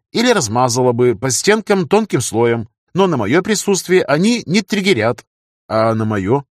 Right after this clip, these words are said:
«А ты вроде как со мной», — сказал магистр. «Мысль в том, что я могу не просто войти сам, но и привести с собой гостей». «С отравленными кинжалами?» «Это уж как карта ляжет», — философски сказал магистр.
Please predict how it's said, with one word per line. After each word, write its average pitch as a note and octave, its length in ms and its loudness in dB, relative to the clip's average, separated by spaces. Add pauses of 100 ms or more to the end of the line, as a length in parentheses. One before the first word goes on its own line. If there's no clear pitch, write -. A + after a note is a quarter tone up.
(200)
«А B2+ 160 -2
ты B3+ 260 0
вроде G3 360 0
как G#3 180 -2
со G#3+ 140 0
мной», — C#3 320 -2 (160)
сказал A#2+ 320 -2
магистр. G2 520 -6 (320)
«Мысль G3+ 320 0
в F#3 80 -6
том, B3 300 0
что - 160 -4
я A3+ 160 2
могу A3 240 0
не F3 160 2
просто A3+ 400 -2
войти D#3 320 -2
сам, - 400 -2
но F#3+ 160 0
и A3+ 80 0
привести F#3+ 420 -2
с A3+ 60 -2
собой D#3+ 280 2
гостей». C#3+ 500 -2 (280)
«С - 160 -4
отравленными A2 600 -2
кинжалами?» A2+ 580 -4 (460)
«Это F3 300 2
уж A3+ 240 0
как A3 220 0
карта A2+ 320 -2
ляжет», — B2 420 -2 (260)
философски C3 460 -2
сказал A2 320 -2
магистр. F#2 520 -8